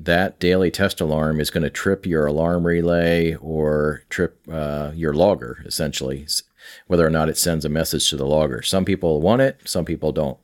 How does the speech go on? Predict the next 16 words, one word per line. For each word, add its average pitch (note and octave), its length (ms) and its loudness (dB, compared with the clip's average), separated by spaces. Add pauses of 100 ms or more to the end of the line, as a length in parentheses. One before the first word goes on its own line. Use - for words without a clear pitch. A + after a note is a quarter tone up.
(140)
But C#2+ 240 -4 (460)
if - 180 -6
you E2+ 80 0
set F#2+ 220 2
up F2 220 -2
the, D#2 280 -2
uh, D2 240 -2 (920)
alarms, E2 720 2
uh, D#2 500 -4
and E2+ 160 -2
action F2+ 320 0
numbers D#2 320 -2
accordingly, D#2+ 640 2
you E2 400 0
can, D2+ 480 -2
uh, C#2 460 -4